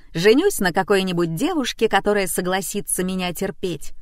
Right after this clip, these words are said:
У нас родятся дети, и я буду смотреть, как они плещутся в воде.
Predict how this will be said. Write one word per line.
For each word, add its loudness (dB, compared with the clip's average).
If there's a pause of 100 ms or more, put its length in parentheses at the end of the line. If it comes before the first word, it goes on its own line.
(360)
У 0
нас 2
родятся 0
дети, 0
и 2
я 2
буду 0
смотреть, -2
как -2
они -2
плещутся -4
в -4
воде. -2